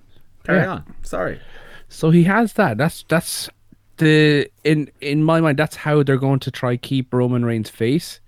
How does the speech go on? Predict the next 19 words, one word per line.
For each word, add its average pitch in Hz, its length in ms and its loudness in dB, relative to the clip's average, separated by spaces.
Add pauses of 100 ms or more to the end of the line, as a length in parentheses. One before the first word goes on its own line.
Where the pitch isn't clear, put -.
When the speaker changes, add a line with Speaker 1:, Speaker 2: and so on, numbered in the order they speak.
(640)
Speaker 2:
and 143 260 0
potentially - 540 0
how 143 100 4
they're 135 120 4
going 139 200 2
to 135 60 0
try 131 440 -2
turn 123 600 -4
The 123 160 -6
Fiend 131 440 -2
slightly 143 600 -4
heelish 127 480 -2
in 120 120 -2
this - 360 -4 (960)
equation 156 760 4
between 131 400 0
the 120 80 0
two, 120 220 2
because 110 380 -2